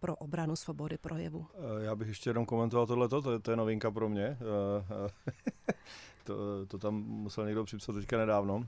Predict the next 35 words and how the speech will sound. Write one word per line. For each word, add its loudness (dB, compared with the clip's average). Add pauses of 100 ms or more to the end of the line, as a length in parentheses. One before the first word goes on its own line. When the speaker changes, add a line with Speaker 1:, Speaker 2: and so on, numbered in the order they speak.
(120)
Speaker 2:
A 6
je 6
to 2
bezvadná 2
věc, 2
to -2
minister-, 0 (120)
to -4
ministerstvo -2
vnitra 0
jako 2
takhle 0
něco -2
někde 0
pláclo. 0 (920)
A -6
my 2
jsme 2
je 2 (160)
opakovaně 4
vyzývali, 4
aby 2
jako 4
řekli, 4
co 8 (100)
teda 4 (200)
konkrétně 6 (160)
bylo 2
to 0
šíření 2
dezinformací, 0
který 2
jako 2
jsme 0
udělali. 2